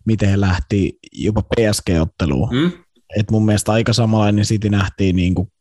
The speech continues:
Speaker 1: oikeastaan niinku siinä P S G-ottelussakin, mikä sitten päätyi tappioon, mutta siitä nyt puhuttiin, että se ratkee sit eri juttuihin tollaiset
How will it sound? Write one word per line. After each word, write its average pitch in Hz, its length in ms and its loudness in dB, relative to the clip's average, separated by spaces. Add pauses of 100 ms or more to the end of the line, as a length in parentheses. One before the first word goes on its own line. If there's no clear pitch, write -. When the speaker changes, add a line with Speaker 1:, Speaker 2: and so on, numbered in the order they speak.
(440)
Speaker 1:
oikeastaan 120 560 0
niinku 117 320 0 (420)
siinä 123 180 0 (100)
P 107 120 2
S - 80 -2
G-ottelussakin, 101 640 0
mikä 101 180 0
sitten 98 260 -4
päätyi 98 300 0
tappioon, 90 640 -2 (140)
mutta 104 400 -2 (1160)
siitä 107 280 0
nyt 113 180 0
puhuttiin, 113 440 0
että 110 200 0
se 120 100 0
ratkee 107 360 0
sit 113 160 -2
eri 110 160 4
juttuihin 101 420 0
tollaiset 101 340 0